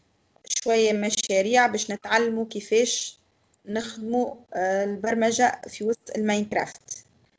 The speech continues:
وغدوة إن شاء الله باش تكون معي، آه، أستاذة زادة مبدعة من المملكة العربية السعودية باش تكون معايا في الماينكرافت أو روفكوت.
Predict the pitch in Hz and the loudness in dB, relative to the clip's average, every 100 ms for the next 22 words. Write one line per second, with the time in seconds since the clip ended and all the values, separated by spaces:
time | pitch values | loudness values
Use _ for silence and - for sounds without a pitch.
0 | _ _ _ - 208 208 208 208 285 254 | _ _ _ -2 2 4 2 6 4 6
1 | 302 294 - 320 330 330 277 - - 294 | 4 4 2 2 4 2 0 -6 -2 -2
2 | 269 262 247 311 330 - - 226 226 226 | 4 4 4 2 -2 -10 -4 0 0 0
3 | 262 262 294 294 254 294 - - _ - | -2 -2 0 2 6 4 4 -6 _ -10
4 | 214 208 247 269 277 254 262 277 226 254 | -8 4 4 6 2 2 2 0 0 2
5 | 262 262 254 247 247 254 247 233 220 220 | 4 4 4 4 4 4 4 4 4 2
6 | 214 226 214 - 196 190 196 247 294 294 | 2 0 0 -2 -2 -2 -2 2 2 2
7 | - _ _ _ 202 208 262 - - - | -4 _ _ _ -6 -4 -4 -6 -10 -4
8 | 294 262 240 233 269 285 294 285 233 240 | 6 8 8 4 4 4 2 0 -2 2
9 | 277 277 - 294 - 247 262 247 - - | 2 0 2 2 2 2 4 4 2 -2
10 | 185 - - - | -2 -2 -12 -16